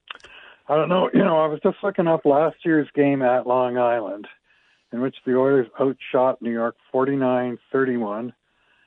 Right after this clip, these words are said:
Uh, couldn't muster even one goal in that game. They lost three nothing on three second period goals, one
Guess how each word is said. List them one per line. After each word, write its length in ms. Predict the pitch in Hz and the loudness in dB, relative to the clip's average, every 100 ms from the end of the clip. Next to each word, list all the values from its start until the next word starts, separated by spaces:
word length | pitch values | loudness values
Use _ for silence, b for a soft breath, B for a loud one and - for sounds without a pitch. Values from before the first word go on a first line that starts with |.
| _ | _
Uh, 600 | 117 113 107 104 117 117 - - - | -2 -2 -2 -4 -4 -6 -8 -14 -4
couldn't 280 | 180 170 | -2 0
muster 420 | 143 147 - 143 131 | 0 -2 -2 -2 0
even 340 | 139 139 127 | -2 -2 -2
one 260 | 127 160 151 | -2 -2 -2
goal 280 | 120 113 117 | -2 0 -2
in 80 | |
that 240 | 117 127 - | -2 -4 -4
game. 220 | 113 113 | -8 -6
They 120 | 117 | -4
lost 260 | 113 117 117 - | -2 -2 -4 -8
three 180 | 139 143 | -4 -2
nothing 460 | 139 127 - 139 107 | 0 -2 -4 -8 -6
on 260 | 101 98 - - | -8 -10 -16 -6
three 380 | 131 147 165 151 - | -2 0 -2 -4 -4
second 340 | 139 - 135 | -4 -4 -6
period 420 | 143 139 135 123 | -4 -2 -2 -4
goals, 420 | 123 117 113 117 - | -2 -2 -2 -4 -6
one 560 | 113 120 151 156 151 | -4 0 0 -2 -8